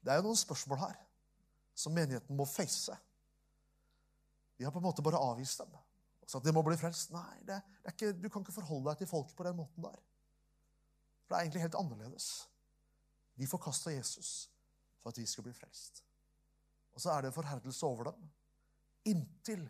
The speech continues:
hedningenes fylde har kommet inn. Så det at misjon og framgang i verden i dag, det er veldig herlig. Både for at hedningene skal bli frelst, men også for at Israel skal bli frelst. Det er jo forunderlig fra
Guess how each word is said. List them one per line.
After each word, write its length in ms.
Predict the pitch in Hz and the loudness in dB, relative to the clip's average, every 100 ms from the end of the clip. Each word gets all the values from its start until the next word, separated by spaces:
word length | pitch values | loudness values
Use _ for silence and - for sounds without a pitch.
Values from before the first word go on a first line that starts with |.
| - _ _ - | -12 _ _ -2
hedningenes 640 | 165 117 117 120 135 - | 0 0 -4 -4 -2 0
fylde 380 | 185 117 107 156 _ _ | -2 -6 -8 -10 _ _
har 140 | - 107 | -12 -6
kommet 260 | 117 123 - | -6 -6 -10
inn. 100 | - _ _ _ _ _ _ _ _ | -14 _ _ _ _ _ _ _ _
Så 60 | - | 0
det 60 | 135 | 0
at 80 | 143 | 2
misjon 380 | 151 - 160 170 | 0 2 2 2
og 80 | 147 | 2
framgang 380 | 185 131 123 139 | 0 0 -2 -2
i 60 | |
verden 240 | 127 110 104 | -2 -4 -2
i 80 | 147 | -2
dag, 200 | 190 - _ _ _ | -2 -6 _ _ _
det 80 | 127 | -4
er 60 | 156 | -2
veldig 220 | 127 131 | -2 -2
herlig. 280 | 156 104 - _ _ _ _ | -2 -4 -10 _ _ _ _
Både 300 | - 151 127 127 | 0 2 4 2
for 80 | |
at 120 | 156 156 | -2 0
hedningene 320 | 131 113 113 117 | -2 -4 -6 -6
skal 160 | 127 | -4
bli 60 | 139 | -6
frelst, 380 | 151 156 - - _ _ _ _ _ - | -4 -6 -6 -8 _ _ _ _ _ -16
men 80 | 95 | -6
også 160 | 95 107 | -4 -4
for 80 | 101 | -4
at 120 | 101 | -6
Israel 400 | 101 - - 117 - _ _ _ - | -2 -2 -2 -8 -10 _ _ _ -12
skal 220 | - 101 | -10 -8
bli 80 | 107 | -10
frelst. 600 | - - - - - - - _ _ _ _ _ _ _ | -12 -8 -6 -6 -8 -10 -10 _ _ _ _ _ _ _
Det 80 | 104 | -8
er 20 | |
jo 80 | 113 | -2
forunderlig 460 | 170 135 110 131 151 | 2 2 0 -2 0
fra 220 | 127 | 0